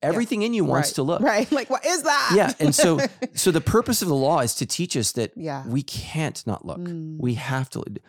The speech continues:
Speaker 2: "Don't make an idol." That's all we do.
Speaker 1: Mm-hmm.
Speaker 2: You know, "Don't be a hypocrite." That's,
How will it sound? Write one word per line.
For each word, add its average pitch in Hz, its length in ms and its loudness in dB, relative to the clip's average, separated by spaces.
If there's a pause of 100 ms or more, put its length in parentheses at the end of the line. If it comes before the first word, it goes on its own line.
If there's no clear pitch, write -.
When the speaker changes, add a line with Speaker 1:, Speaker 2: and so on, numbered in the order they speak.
(120)
Speaker 2:
"Don't 131 200 0
make 147 180 2
an 123 80 2
idol." 127 380 -2
That's 113 200 0
all 110 280 0
we 113 160 0
do. 110 240 -2
Speaker 1:
Mm-hmm. 156 400 -6
Speaker 2:
You 120 80 2
know, 113 160 2
"Don't 123 300 -2
be 131 160 2
a 120 40 4
hypocrite." 110 460 -2
That's, 101 300 -4